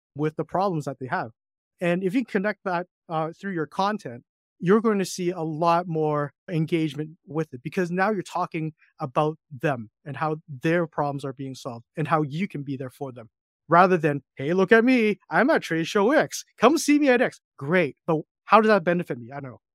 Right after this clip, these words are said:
So I think the number one thing that B two B companies need to think about is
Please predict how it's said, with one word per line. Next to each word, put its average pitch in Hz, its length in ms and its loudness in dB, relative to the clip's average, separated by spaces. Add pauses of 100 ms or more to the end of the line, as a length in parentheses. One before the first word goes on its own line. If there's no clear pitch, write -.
So 185 520 6
I 190 100 6
think 254 180 0
the 202 80 0
number 196 320 2
one 175 220 -2
thing 156 320 -6
that 147 260 -10
B 175 140 -10
two 160 100 -14
B 151 140 -10
companies 139 500 -10
need 143 180 -8
to 143 60 -6
think 220 220 -6
about 127 300 -12
is 131 320 -14